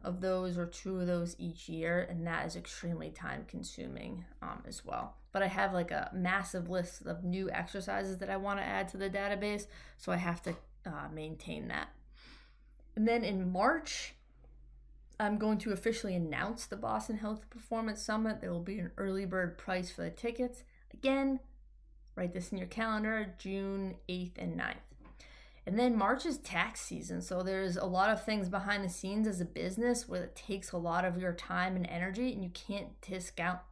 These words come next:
uh, discount that. So a lot of my time and energy will be making sure my taxes get filed and people have everything and I have everything. Um,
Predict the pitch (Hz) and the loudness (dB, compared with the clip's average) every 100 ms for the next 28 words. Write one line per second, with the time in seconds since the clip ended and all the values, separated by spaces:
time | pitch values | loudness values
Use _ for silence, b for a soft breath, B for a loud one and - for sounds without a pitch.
0 | - 156 156 175 180 - 180 170 139 135 | -12 -8 -8 -6 -6 0 0 0 -2 -4
1 | - B B B B B - - 190 180 | -4 B B B B B -2 6 8 8
2 | 185 180 - - - 190 196 196 196 190 | 6 0 -8 -16 -4 0 4 4 4 2
3 | 190 185 180 175 170 170 170 165 170 170 | 2 2 4 2 2 0 0 -2 -2 0
4 | 165 165 165 165 165 - 170 170 160 151 | 0 0 -2 -4 -6 -4 -2 0 0 -4
5 | 151 - 143 - 170 - 147 - 160 165 | -4 -6 -6 -6 -10 -8 -8 -4 0 4
6 | 165 156 156 147 147 - - 175 - 165 | 4 2 0 -2 -6 -10 -10 -6 -6 -4
7 | 156 156 151 156 156 165 156 151 135 - | -2 -2 -2 -4 -4 -2 -2 -6 -6 -6
8 | 151 151 151 151 156 156 156 170 - 175 | -6 -4 -4 -2 -4 -4 -4 -4 -2 -4
9 | B B B B B B - 190 185 185 | B B B B B B 6 8 8 6
10 | 185 | 2